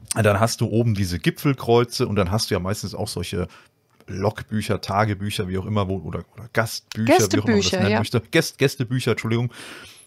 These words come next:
Speaker 1: wo du dich eintragen kannst und, äh, so, ich war hier am sowieso und schöne Grüße aus Tralala, ja. Und so ähnlich funktioniert das bei dem Cache dann auch, ne? Richtig?
Speaker 2: Richtig. Also genau so
Speaker 1: Mhm.
Speaker 2: funktioniert das quasi auch. Du,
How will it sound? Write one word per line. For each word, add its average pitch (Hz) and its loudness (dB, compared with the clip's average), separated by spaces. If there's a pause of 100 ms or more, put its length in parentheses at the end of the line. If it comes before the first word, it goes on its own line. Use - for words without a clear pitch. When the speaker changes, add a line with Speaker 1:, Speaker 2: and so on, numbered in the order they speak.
Speaker 1:
wo 113 4
du 117 6
dich 101 -2
eintragen 120 2
kannst 117 0
und, 98 -2
äh, 95 0
so, 92 -6
ich - -4
war 95 4
hier 120 2
am 104 2
sowieso 107 2
und 98 0
schöne 104 0
Grüße 110 2
aus 95 0
Tralala, 90 0
ja. 117 4 (640)
Und 107 4
so 117 4
ähnlich 151 4
funktioniert 131 0
das 127 -6
bei 123 2
dem 113 0
Cache 113 2
dann 104 0
auch, 76 -2
ne? 143 2
Richtig? - -8
Speaker 2:
Richtig. 196 2
Also 196 4
genau 208 4
so 233 4
Speaker 1:
Mhm. - 2
Speaker 2:
funktioniert 233 2
das 208 -4
quasi 190 2
auch. 330 4
Du, 233 2